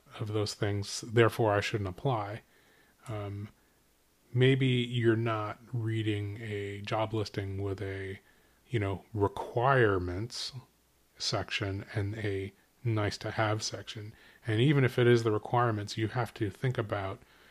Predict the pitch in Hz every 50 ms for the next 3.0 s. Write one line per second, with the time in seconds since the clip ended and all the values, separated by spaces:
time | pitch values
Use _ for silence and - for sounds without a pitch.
0 | _ _ _ _ _ _ _ _ _ - 107 101 98 98 95 95 - - _ _
1 | _ _ _ - - - - 117 117 120 120 113 110 - - 131 117 - 117 107
2 | 104 104 101 104 107 107 110 107 104 98 92 90 - 107 110 123 - - -